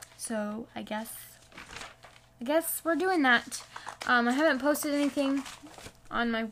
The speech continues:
website for a while. I don't really know if I sh-, what I would blog about.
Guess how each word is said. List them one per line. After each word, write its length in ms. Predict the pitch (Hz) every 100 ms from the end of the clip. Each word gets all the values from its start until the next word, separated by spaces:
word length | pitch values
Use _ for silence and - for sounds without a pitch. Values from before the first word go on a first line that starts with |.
| - - _ _ 240
website 520 | 240 233 - 202 196
for 180 | 220 208
a 80 |
while. 380 | 196 190 196 196 - - - - - -
I 60 | 254
don't 120 | 226
really 200 | 247 240
know 280 | 233 226 220
if 100 | 214
I 80 | 214
sh-, 140 | - - 233 240 -
what 200 | 233 143
I 180 | 196
would 140 | 202 190
blog 260 | 208 196
about. 340 | 196 - -